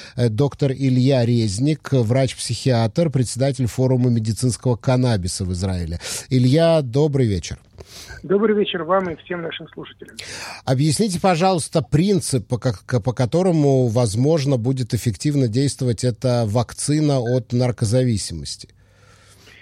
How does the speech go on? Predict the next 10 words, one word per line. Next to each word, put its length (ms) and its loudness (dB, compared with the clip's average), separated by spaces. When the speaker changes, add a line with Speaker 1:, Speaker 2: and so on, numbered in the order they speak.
Speaker 2:
Ну, 80 0
во-первых, 400 2
мы 220 2
должны 520 -6
сначала 320 -4
сказать, 520 0
как, 380 -6
э, 200 -6
что 460 -6
пути 420 -4